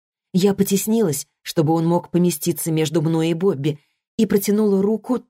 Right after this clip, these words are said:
так, чтобы касаться их обоих. Я продолжала хохотать, чувствуя, как во мне начинает подниматься какая-то тяжесть, что-то большое и вязкое, как ком теста,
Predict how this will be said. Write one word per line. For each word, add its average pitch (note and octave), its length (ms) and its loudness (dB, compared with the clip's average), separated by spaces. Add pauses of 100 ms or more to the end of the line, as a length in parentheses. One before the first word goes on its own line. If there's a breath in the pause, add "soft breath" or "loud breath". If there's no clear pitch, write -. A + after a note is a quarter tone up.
(120)
так, B3 220 0
чтобы D#3 260 0
касаться G3 520 -2
их F#3+ 160 -2
обоих. D3+ 420 -2 (480)
Я F#3 260 2
продолжала D#3+ 720 0
хохотать, D3+ 640 -2 (320)
чувствуя, C#3+ 460 0
как D#3 180 -2
во F3 140 2
мне F3+ 200 2
начинает D#3 480 -2
подниматься F3 580 0
какая-то F3+ 460 0
тяжесть, D#3 720 -2 (340)
что-то E3+ 420 0
большое F3 720 0
и F#3+ 40 0
вязкое, F3 680 -4 (260)
как E3 200 0 (100)
ком E3+ 280 2
теста, D3+ 540 -4